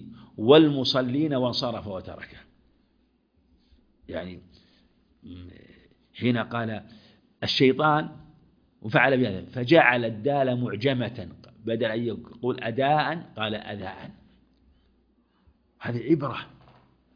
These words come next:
وعظة. إيه، من يشدد أصحاب البدع يقع فيما يتلاعب بهم الشيطان عياذا بالله من ذلك.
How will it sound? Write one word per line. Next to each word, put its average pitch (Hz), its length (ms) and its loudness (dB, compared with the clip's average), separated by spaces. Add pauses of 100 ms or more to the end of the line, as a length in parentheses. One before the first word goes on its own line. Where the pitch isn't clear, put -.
(240)
وعظة. 131 420 4 (1080)
إيه، 104 440 -6 (160)
من 113 100 -2
يشدد 135 320 0
أصحاب 113 460 -6
البدع 147 220 -2
يقع 123 380 -2
فيما 135 180 -6
يتلاعب 151 440 2
بهم 131 180 -2
الشيطان 127 420 -4
عياذا 113 300 -4
بالله 110 340 -4
من 101 240 -8
ذلك. 92 260 -10